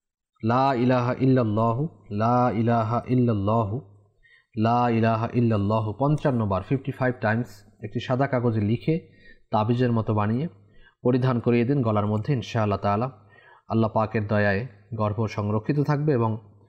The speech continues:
আহ, আগত সন্তান আপদ বিপদ থেকে নিরাপদ থাকবে ইনশাআল্লাহ আজ্জা ওয়া জাল। এবং পাশাপাশি দাওয়াত ইসলামীর,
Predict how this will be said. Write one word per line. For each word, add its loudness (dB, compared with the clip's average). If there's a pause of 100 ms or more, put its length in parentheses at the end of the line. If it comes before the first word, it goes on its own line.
(380)
আহ, -2
আগত 0
সন্তান -2 (300)
আপদ -2
বিপদ -2
থেকে -2 (120)
নিরাপদ 0
থাকবে -8
ইনশাআল্লাহ -4
আজ্জা -8
ওয়া -12
জাল। -18 (600)
এবং -12
পাশাপাশি -2
দাওয়াত 2
ইসলামীর, -2